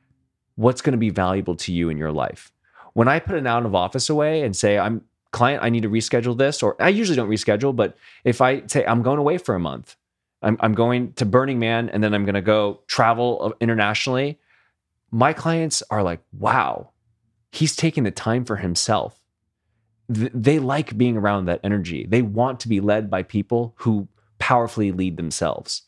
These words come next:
The first stage of leadership is being able to lead ourselves, and having an awareness and being able to journal and write out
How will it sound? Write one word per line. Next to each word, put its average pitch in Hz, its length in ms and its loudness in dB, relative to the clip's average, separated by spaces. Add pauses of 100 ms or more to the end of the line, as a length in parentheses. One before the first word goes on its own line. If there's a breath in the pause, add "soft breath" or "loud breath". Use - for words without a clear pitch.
(320 loud breath)
The 113 80 0
first 151 480 0
stage 117 320 0
of 90 100 -2
leadership 104 400 -2
is 87 100 -4
being 92 200 -2
able 87 220 -2
to 80 120 -10
lead 78 220 -4
ourselves, 60 580 -6 (300 loud breath)
and 90 120 -4
having 127 380 0
an 131 60 0
awareness 98 680 -2
and 92 340 -4
being 151 180 2
able 151 260 0
to 95 120 0
journal 101 400 0
and 82 100 -6
write 95 200 0
out 101 300 0